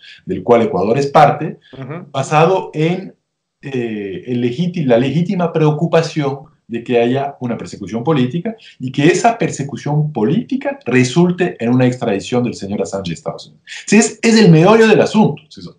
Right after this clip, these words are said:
Speaker 1: que vengan, eso, eso como primer punto, que venga hoy el canciller del Ecuador y dice, "Ah, una extradición, mire, no se, no, no, no, no se nos había ocurrido", ¿no?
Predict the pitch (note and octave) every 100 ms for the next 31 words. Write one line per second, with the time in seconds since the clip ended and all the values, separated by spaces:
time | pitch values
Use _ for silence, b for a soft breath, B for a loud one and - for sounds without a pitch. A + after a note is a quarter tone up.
0 | _ - C3 E3 C#3+ B2+ B2+ _ G#2+ -
1 | - - _ b C#3+ C#3+ F#3 A3 E3 A#2+
2 | A2 E3+ D3+ D#3+ - - G#2 E3+ G#3 D3
3 | E3 D3+ - B B B2 B2 B2 C3+ F3+
4 | E3 D3 F3 E3 F#3 A#3+ C#4+ D4 C#4 C#4
5 | B - G#3 A3+ A3+ A3+ G3 F#3 F3+ -
6 | G#3 A#3 A3 B3 C4 B3+ B3 G3+ G3+ F#3
7 | F3 F#3 F#3 F#3+ G3 G3 F#3 G3 G3+ F#3+
8 | F3+ F3+ F#3+ C3+ C#3+ F#3+ G#3 A3 - _
9 | A#2 C#3 G#3